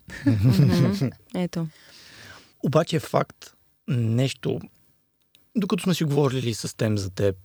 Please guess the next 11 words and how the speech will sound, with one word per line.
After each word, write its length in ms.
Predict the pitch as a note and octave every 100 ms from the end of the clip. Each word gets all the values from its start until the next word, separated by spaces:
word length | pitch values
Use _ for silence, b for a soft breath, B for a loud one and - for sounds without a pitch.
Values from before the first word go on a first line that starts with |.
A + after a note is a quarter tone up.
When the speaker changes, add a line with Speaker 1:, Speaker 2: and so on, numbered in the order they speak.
| C3
Speaker 1:
а, 540 | A2+ G2 F#2 F#2 F2+ -
и 360 | D#3 G2+ G2 G2 -
реално 340 | A2 G#2+ G2+ - -
за 240 | C#3 A#2 G#2+ _ - _ _ _ _ _
онлайн 300 | C#3+ C3 A#2
средата 420 | - G#2 F#2+ F#2+ F#2+
у 40 |
нас, 460 | F#2+ F#2 F2+ - - -
докато 760 | E3+ A#2+ C3+ B2 B2 - - A#2+ A#2+ A2+ A2+ G#2+ G#2+ G#3+ F#3+ E3 D3
се 60 | -
подготвях 720 | G#2 G#2+ B2+ B2+ G#2+ - -